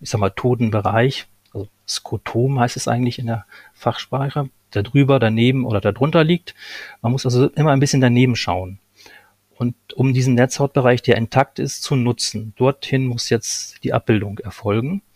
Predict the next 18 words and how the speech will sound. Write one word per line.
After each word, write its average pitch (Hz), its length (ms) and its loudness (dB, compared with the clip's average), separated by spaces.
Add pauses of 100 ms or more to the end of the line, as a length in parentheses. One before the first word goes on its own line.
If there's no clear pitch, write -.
(600)
Und 120 180 -2
das 139 120 2
ist 175 140 -4
ein 151 140 0
Lernprozess. - 800 -2 (100)
Also 113 220 -2
man 117 160 -2
braucht - 380 -2
also 120 140 -2
sozusagen 117 440 -2
eine 113 180 -2
neue, 117 420 2 (540)
äh, 117 240 -4 (100)
Lesestrategie 110 1500 2
oder 113 200 0
eine 113 160 -2
neue 117 260 4
Blickstrategie. - 1040 -4